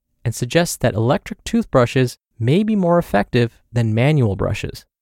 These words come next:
The best results came from electric toothbrushes with rotating heads. Still,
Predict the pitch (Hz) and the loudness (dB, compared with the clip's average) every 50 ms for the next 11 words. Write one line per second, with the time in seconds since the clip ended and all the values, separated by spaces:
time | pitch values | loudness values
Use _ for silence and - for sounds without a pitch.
0 | _ _ _ _ _ _ - 113 - 151 185 208 - - 208 180 - 214 190 151 | _ _ _ _ _ _ -8 -2 2 2 2 2 2 0 0 2 2 2 2 2
1 | - - - - 131 120 120 - - 123 107 101 98 120 156 - 190 190 - - | -2 -4 -4 -2 -2 -2 -2 -2 -2 -2 0 0 0 -2 -2 -2 -4 -4 -4 -2
2 | - 240 214 - - 147 - - - 139 131 - _ _ _ _ _ - 113 107 | -4 -4 -2 0 0 0 0 0 0 -2 -4 -4 _ _ _ _ _ -4 -2 -2
3 | 90 98 107 127 135 127 - 107 95 95 92 92 98 135 135 - - - _ _ | 0 2 2 2 2 2 0 0 0 0 -2 -2 0 2 2 2 0 -4 _ _
4 | _ _ _ _ _ _ _ _ _ _ _ _ _ - - - 185 160 - - | _ _ _ _ _ _ _ _ _ _ _ _ _ -8 -2 2 2 2 2 0